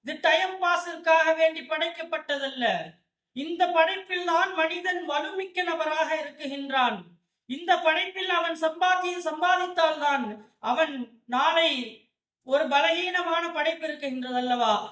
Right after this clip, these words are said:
அந்த படை-, அந்த பருவத்திலே அவன் இருக்குகின்ற சமயத்திலே அவனுக்கு அது கை கொடுக்கும். எப்படி அல்லாஹ் சுப்ஹானஹு வ தஆலா இந்த பலமிக்க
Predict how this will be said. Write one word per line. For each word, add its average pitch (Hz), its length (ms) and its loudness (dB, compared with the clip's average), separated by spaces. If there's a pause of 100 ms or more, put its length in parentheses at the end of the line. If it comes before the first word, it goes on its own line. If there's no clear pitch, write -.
(100)
அந்த 320 380 0
படை-, 311 400 0
அந்த 285 380 0
பருவத்திலே 302 680 -4
அவன் 262 300 0
இருக்குகின்ற 269 640 -6
சமயத்திலே 233 1040 -4
அவனுக்கு 302 600 0
அது 247 240 -2
கை 240 260 -6
கொடுக்கும். 190 640 -14 (1400)
எப்படி 302 420 0
அல்லாஹ் 359 460 6
சுப்ஹானஹு 330 760 0
வ 269 120 -4
தஆலா 262 720 4
இந்த 320 340 2
பலமிக்க 330 560 4